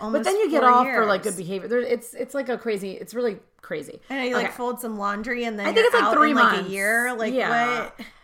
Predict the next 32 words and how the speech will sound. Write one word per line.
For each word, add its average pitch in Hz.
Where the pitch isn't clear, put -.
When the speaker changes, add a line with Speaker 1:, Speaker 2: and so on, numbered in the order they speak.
Speaker 2:
So, 254
and 247
then 254
he 262
had 254
to 262
pay 214
four 226
hundred 214
thousand 180
or 180
four 226
hundred 214
and 196
fourteen 185
thousand 175
in 170
restitution, 170
plus 165
another 175
ten 185
thousand 180
in 165
fines. 160
But 349
here's 440
the 403
thing 254
I 214
was 208
thinking 175
about. 160